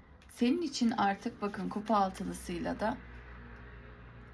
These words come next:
senin için artık gerekli çabayı, gerekli fedakarlığı sağlamak istiyorum.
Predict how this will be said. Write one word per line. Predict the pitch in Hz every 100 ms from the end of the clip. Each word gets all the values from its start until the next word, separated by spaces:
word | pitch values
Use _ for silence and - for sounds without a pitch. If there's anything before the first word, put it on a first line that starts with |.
| - - - - -
senin | 247 285
için | 311 262 240
artık | 208 202 254 -
gerekli | 220 220 220 247
çabayı, | - 226 196 202
gerekli | 214 202 208 233
fedakarlığı | 233 196 190 190 - 185 185 220
sağlamak | 240 226 202 202 220 226
istiyorum. | 190 - 170 170 208